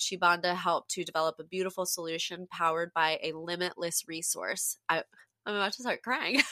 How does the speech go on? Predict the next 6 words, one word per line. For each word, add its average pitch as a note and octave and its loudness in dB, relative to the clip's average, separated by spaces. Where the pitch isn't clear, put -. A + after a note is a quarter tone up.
<laughs> - 8
A B3 10
limitless A#3+ 4
resource, G3+ 2
Grandmothers. F#3+ 4
And G#3 -2